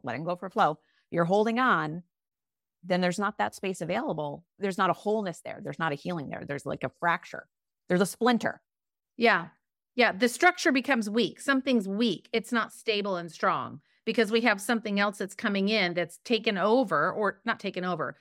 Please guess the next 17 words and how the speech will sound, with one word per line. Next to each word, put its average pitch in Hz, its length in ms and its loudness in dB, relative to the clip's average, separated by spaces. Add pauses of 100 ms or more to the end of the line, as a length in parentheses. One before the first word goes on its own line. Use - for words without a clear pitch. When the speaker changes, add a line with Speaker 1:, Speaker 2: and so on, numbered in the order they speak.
(140)
Speaker 2:
but 214 100 0
occupying 233 560 0
space, 190 500 -2
weakening 190 580 -2
the 165 140 -2
integrity 160 600 -2
of 151 200 -2
the 151 60 -8
being 143 400 -6
or 127 80 -6
the 127 80 -14
body. - 420 -10
Speaker 1:
The 214 100 4
being. 180 360 4
Exactly. 160 540 0
Thank 143 200 -8
you. - 80 -12